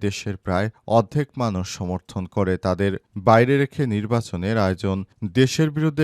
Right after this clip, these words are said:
একটি ঘৃণ ষড়যন্ত্র। এটি জনগণের ভোটাধিকার কেড়ে নেয়ার পরিকল্পনা। এই প্রহসনের নির্বাচন কোনোভাবেই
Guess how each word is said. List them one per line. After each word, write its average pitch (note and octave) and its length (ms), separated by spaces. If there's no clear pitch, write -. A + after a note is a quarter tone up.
একটি - 180
ঘৃণ F#2+ 200
ষড়যন্ত্র। F2+ 600
এটি G#2+ 200
জনগণের C#3+ 580
ভোটাধিকার G#2 600
কেড়ে C3+ 300
নেয়ার D3+ 180
পরিকল্পনা। F#2+ 680
এই G#2 60
প্রহসনের A#2+ 600
নির্বাচন C#3+ 440
কোনোভাবেই A2 580